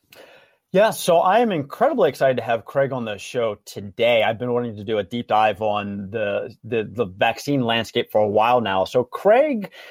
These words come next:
is an accomplished medical advisor. He has expertise in vaccine design and manufacturing.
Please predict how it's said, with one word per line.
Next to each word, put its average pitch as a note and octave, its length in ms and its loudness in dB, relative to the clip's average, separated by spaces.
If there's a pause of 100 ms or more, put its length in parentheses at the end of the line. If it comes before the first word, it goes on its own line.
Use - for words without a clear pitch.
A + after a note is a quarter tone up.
(280)
is D#3+ 360 2
an C#3 260 0
accomplished C#3+ 560 0
medical C#3+ 340 2
advisor. B2 680 2
He B2+ 200 -8
has A2 140 -4
expertise B2 640 -8
in A#2 140 -10
vaccine A#2 540 -4
design A2 600 -2
and G#2 140 -6
manufacturing. B2 1000 0